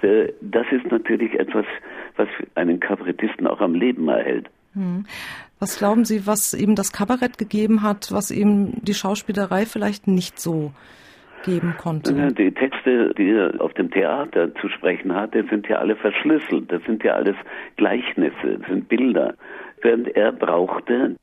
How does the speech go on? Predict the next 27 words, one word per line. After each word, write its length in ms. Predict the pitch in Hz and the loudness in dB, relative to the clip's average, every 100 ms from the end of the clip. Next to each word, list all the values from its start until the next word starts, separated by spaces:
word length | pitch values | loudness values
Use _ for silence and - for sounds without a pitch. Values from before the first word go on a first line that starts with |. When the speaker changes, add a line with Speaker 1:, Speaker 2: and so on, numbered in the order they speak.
| _ - | _ 0
Speaker 1:
die 120 | 98 | 2
krasse 520 | - 107 120 - 113 | 2 0 0 2 2
Wahrheit. 500 | 95 90 85 55 55 - - - - - - _ | 2 0 0 -4 -4 -14 -20 -20 -18 -18 -18 _
Weil 120 | 101 | 2
der 280 | - - - | 4 2 2
hat 100 | 165 - - | 0 -2 -8
<laughs> 200 | - - | -16 -2
ja 220 | 123 120 | 4 4
auch 300 | 80 101 123 | 6 4 2
manchmal 560 | - 82 - 67 69 85 - - - | 0 0 0 -2 0 0 -4 -14 0
die 60 | 107 | 2
Leute 340 | 80 87 101 | 4 2 2
direkt 480 | 82 98 101 104 - | 0 0 0 -2 0
angegriffen, 760 | - 110 101 - - - 92 78 | -2 0 -2 -2 -4 -2 -2 0
wenn 140 | 92 | 0
sie 100 | 104 | 2
ein 120 | 92 | 0
falsches 380 | - 95 95 95 - | 2 -2 -2 -6 -6
Gesicht 360 | - 113 113 - | -4 -4 -6 -2
gemacht 340 | - - - | -2 -2 -4
haben. 300 | - 117 101 - - - - - | -4 -4 -6 -14 -16 -12 -12 -6
Ich 120 | 160 | -4
kann 180 | - 123 | 0 0
mich 80 | 110 | 2
erinnern, 420 | 98 76 135 110 | 2 4 4 4
im 180 | - 98 | 0 -2
Fraunhofer 760 | - 101 127 80 80 76 82 | 0 2 2 2 0 0 -2